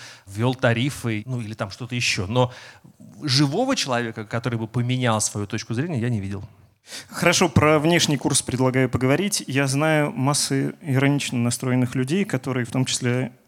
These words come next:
Speaker 2: читая вот эту книгу, скажут: «Михаил с такой уверенностью обо всем судит». А еще в таком-то американском городе я была, потому что пришла или был,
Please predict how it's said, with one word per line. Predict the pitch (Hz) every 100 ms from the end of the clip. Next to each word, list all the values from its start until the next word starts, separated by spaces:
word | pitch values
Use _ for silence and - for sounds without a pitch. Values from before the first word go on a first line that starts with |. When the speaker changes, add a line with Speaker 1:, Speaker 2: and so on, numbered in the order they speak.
| -
Speaker 2:
читая | - - 127 117
вот | 113 120
эту | 175
книгу, | - 143 131 120
скажут: | - 123 120 113 - - - -
«Михаил | 139 135 151 196
с | -
такой | 151 - 170
уверенностью | 170 131 151 160 151 - 143 139
обо | 131 131
всем | - 151
судит». | - 170 135 -
А | 131
еще | 120 - - 185 175 147
в | -
таком-то | 139 165 165
американском | 151 147 170 151 147
городе | 131 160 165 135
я | 127 127
была, | 120 131 151 156 151 143 135
потому | - 127
что | - 139
пришла | 127 - 143 160
или | 135 117
был, | 104 127 151